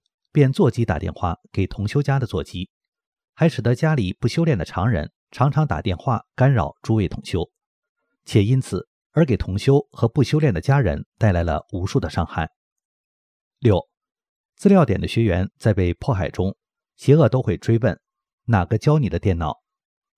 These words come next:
一般学员都会理性的回答：“是自己学的。”本来也是自己不学会怎么操作电脑呢，这样事情也就结束了。但是有个别的就是不愿意承认对此重任的担当是修炼人的荣耀，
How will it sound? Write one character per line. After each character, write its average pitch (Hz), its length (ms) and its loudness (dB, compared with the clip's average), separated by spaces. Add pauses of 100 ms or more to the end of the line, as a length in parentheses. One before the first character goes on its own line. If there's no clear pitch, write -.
(160)
一 180 100 6
般 185 180 6
学 143 140 2
员 110 240 2
都 156 100 2
会 147 160 4
理 95 140 -4
性 - 180 -2
的 98 80 2
回 101 160 -2
答 82 360 -4
：“是 127 240 0
自 - 180 -4
己 120 160 -6
学 85 220 -4
的。” 98 220 -2 (760)
本 117 140 4
来 139 140 4
也 127 140 2
是 - 380 -4
自 170 180 4
己 98 160 2
不 120 140 0
学 95 180 -2
会 104 380 0
怎 101 100 0
么 82 80 0
操 123 200 0
作 120 160 2
电 156 180 4
脑 - 220 -2
呢， 92 180 -2 (680)
这 196 120 4
样 165 100 8
事 165 160 2
情 101 220 0 (100)
也 95 120 -4
就 85 180 -2
结 82 220 -4
束 131 240 0
了。 - 140 -6 (840)
但 117 160 4
是 - 280 0 (220)
有 127 140 4
个 196 200 4
别 90 160 0
的 87 320 -4
就 165 100 2
是 - 100 -2
不 131 200 2
愿 156 120 4
意 90 60 2
承 - 180 -6
认 90 220 0 (180)
对 151 140 6
此 - 220 -4
重 156 200 0
任 110 120 4
的 82 80 -2
担 110 200 2
当 123 240 2 (140)
是 113 300 0
修 - 180 -2
炼 151 160 4
人 85 140 -2
的 98 80 0
荣 78 200 -8
耀， 95 220 0